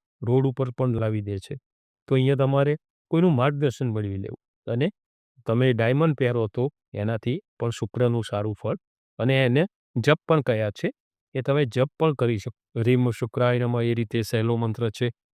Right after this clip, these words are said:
અથવા એનો બીજ મંત્ર એ તમારે જો કરવો હોય ને તો ઓમ દ્રામ દ્રીમ દ્રૌમ સહ શુક્રાય નમઃ.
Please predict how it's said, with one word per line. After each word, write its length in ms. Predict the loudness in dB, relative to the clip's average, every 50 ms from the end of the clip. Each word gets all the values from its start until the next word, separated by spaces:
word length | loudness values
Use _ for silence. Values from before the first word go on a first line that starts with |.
| _ -4
અથવા 220 | -2 0 2 4 4
એનો 160 | 4 4 2
બીજ 280 | 2 2 0 0 0
મંત્ર 300 | 0 0 0 0 0 0
એ 80 | 0 0
તમારે 340 | 0 0 0 0 0 0 0
જો 120 | -2 -2
કરવો 340 | -2 -2 0 0 0 0 0
હોય 160 | 0 0 0
ને 120 | 0 -2 -4 -8 _ _ _ _ _ _ _ _ -2
તો 140 | -2 -2 -2 -2 0 2
ઓમ 340 | 4 4 6 4 4 2 2
દ્રામ 440 | 2 0 2 2 2 2 0 0 0
દ્રીમ 340 | 2 2 2 2 0 -2
દ્રૌમ 380 | -2 0 0 0 0 0 -2 -2
સહ 360 | -4 -2 -2 0 2 2 0 0 _ _ _ _
શુક્રાય 520 | -10 -10 -6 -2 0 2 2 2 0 0
નમઃ. 240 | -2 -2 -4 -4